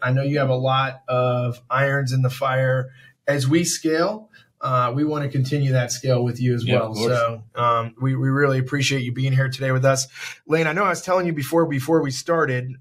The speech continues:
Speaker 1: a little bit about what we're trying to accomplish here. So,
Speaker 2: Mm-hmm.
Speaker 1: you know, this is the Bits and Bytes podcast by Byteworks. We're striving to provide key updates, innovations, and trends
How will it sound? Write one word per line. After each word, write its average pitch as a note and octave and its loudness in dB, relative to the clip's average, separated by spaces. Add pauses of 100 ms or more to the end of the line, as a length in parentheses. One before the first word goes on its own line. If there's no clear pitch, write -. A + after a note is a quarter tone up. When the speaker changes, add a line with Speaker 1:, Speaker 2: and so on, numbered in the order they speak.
(160)
Speaker 1:
a C3+ -8
little F#3+ 2
bit F#3+ 0
about C#3+ 0
what D3 -2
we're C#3 -2
trying C3+ 0
to B2 0
accomplish B2 0
here. A2+ 0
So, C#3+ -2
Speaker 2:
Mm-hmm. B2+ -14 (400)
Speaker 1:
you C#3 -6
know, C#3 0
this - 2
is F3 -6
the F#3 0
Bits F3 0
and E3+ -2
Bytes D#3+ 0
podcast D3+ 0
by C#3+ 0
Byteworks. D3 0 (220)
We're D#3+ 2
striving F#3 -2 (300)
to D#3+ -6
provide D3 0
key G#3+ -8
updates, D#3+ 0
innovations, E3+ 0
and B2+ 0
trends C3 0